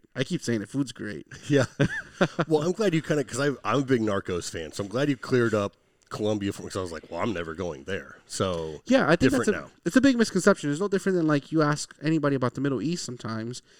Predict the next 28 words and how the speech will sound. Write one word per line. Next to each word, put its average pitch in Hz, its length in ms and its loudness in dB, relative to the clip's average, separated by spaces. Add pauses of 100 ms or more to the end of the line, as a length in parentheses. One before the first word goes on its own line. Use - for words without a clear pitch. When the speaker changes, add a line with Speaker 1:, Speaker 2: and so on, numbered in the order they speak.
(340)
Speaker 1:
and 131 120 0
they 127 100 4
think 147 180 -4
about, 127 300 0
like, 113 340 -4
Iraq, 107 560 -4 (160)
they - 80 -6
think 117 200 -4
about 117 340 -2
deserts, 107 680 -6
you 120 160 -6
know, 107 140 -2
they 113 100 -2
think 110 200 -10
about, 117 400 -4 (920)
you 120 80 -6
know, 120 100 -2
all 127 80 0
these 120 160 -4
terrible 120 280 -4
things 120 160 -8
that 113 60 -2
have 113 120 -8
happened 107 260 -12
with 113 180 -16
wars. 120 640 -4 (480)
But, 117 200 0
like, 113 380 -2